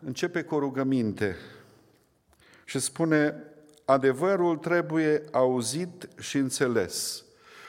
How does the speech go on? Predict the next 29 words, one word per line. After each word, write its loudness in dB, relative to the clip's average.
Și -2
o 4
pune -2
în -4
forma 0
unei -2
rugăminți. -2
Dar, 0
de -4
fapt, -2
este, 0
dacă 0
o 2
să -4
observați 0
mai 0
atent, -2
o -6
să 0
vedeți 0
că -2
este 0
o 4
poruncă, 4
dar 2
o 2
pune 0
așa 2
frumos, 0